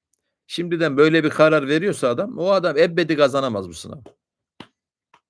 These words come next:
Tamam mı Dede Korkut? Bunu unutma. Daha bunun için çok erken. Ya zaten insan bunu söylememeli, tamam mı?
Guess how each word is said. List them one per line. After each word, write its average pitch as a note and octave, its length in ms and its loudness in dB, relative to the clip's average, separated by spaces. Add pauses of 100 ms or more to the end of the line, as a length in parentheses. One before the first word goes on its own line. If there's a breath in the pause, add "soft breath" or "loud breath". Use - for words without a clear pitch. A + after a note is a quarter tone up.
(760)
Tamam F#3 200 -4
mı C3 100 -6
Dede G2+ 160 -2
Korkut? - 400 -12
Bunu D3+ 140 -6
unutma. B2 460 -12 (880)
Daha B2 220 0
bunun D#3 120 -4
için G2 220 -10
çok A#2 240 -6
erken. G2 260 -8 (2500)
Ya F#3 120 2
zaten C#3+ 380 2
insan B2+ 380 -4
bunu D3 140 -6
söylememeli, A#2 680 -4
tamam C#3 260 -12
mı? A#2 80 -18